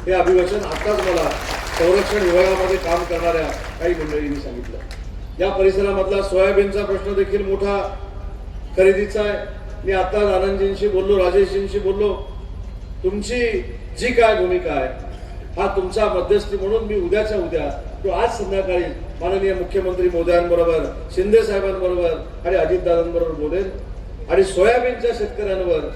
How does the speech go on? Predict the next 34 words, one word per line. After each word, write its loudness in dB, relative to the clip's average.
कुठच्याही 6
पद्धतीचा -4
अन्याय 0
होणार -2
नाही -4
ही -2
नक्की -2
खबरदारी 2
शासन 2
म्हणून 0
आमच्याकडनं 0
घेतली -4
जाईल, 4
हा 2
देखील 0
या 2
कार्यक्रमाच्या -2
निमित्तानं -4
शासन 0
म्हणून -4
मी -2
आपल्याला -2
शब्द -6
देतो, -2
आपल्याला -2
ग्वाही -2
देतो. -6
परंतु 6
आजचं 6
हे 8
कृषी -4
प्रदर्शन 4
जे 2
आहे, 0